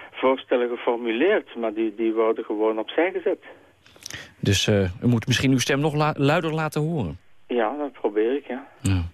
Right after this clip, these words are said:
Speaker 2: Nou ja, goed, bij deze heeft u het ook wel bij ons, eh, kunnen vertellen. Paul de Gouwe, eh, van de Katholieke Universiteit van Leuven, dank u wel voor uw, eh, reactie op de plannen van Merkel en Sarkozy.
Speaker 1: Graag gedaan.
Speaker 2: De Amerikaanse presidentsverkiezingen, die zijn pas over veertien maanden... maar de campagne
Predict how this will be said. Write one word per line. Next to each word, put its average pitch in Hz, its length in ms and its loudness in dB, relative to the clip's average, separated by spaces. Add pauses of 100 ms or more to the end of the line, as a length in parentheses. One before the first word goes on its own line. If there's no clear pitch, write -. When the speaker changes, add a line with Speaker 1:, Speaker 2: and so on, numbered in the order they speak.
(120)
Speaker 2:
Nou 104 180 2
ja, 90 80 2
goed, - 220 -2
bij 113 100 2
deze 117 280 2
heeft 107 140 -2
u 117 40 -2
het 104 100 -2
ook 113 120 0
wel 110 100 -2
bij 101 120 0
ons, 110 220 0
eh, 92 120 2 (140)
kunnen 98 200 0
vertellen. 98 380 0 (500)
Paul 131 160 2
de 117 60 0
Gouwe, 123 340 2 (220)
eh, 98 320 0
van 90 260 0
de 82 140 2
Katholieke 95 360 0
Universiteit 95 440 2
van 95 100 0
Leuven, 90 220 2
dank 135 180 0
u 143 60 -4
wel 127 200 2
voor 110 140 -2
uw, 104 280 4
eh, 92 120 2
reactie 92 380 2
op 95 80 -4
de - 60 -6
plannen 87 260 -2
van 90 180 0
Merkel 87 380 2
en 87 180 0
Sarkozy. 82 540 -2 (220)
Speaker 1:
Graag - 280 -4
gedaan. 143 320 2 (1900)
Speaker 2:
De - 100 0
Amerikaanse 165 460 2
presidentsverkiezingen, 151 800 2
die 107 100 0
zijn 143 240 0
pas 147 280 0
over 120 280 0
veertien 101 340 0
maanden... 92 300 0
maar 104 200 2
de - 160 -2
campagne 110 600 0